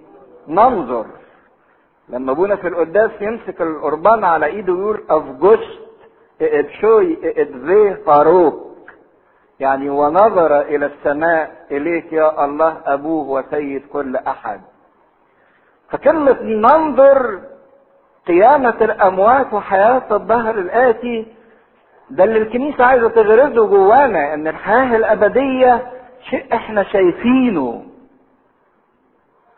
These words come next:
مش حاجة مستنيينها تيجي أو ما تجيش.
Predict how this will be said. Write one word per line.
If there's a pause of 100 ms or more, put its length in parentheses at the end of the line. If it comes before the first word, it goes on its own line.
(280)
مش (300)
حاجة
مستنيينها
تيجي
أو
ما
تجيش.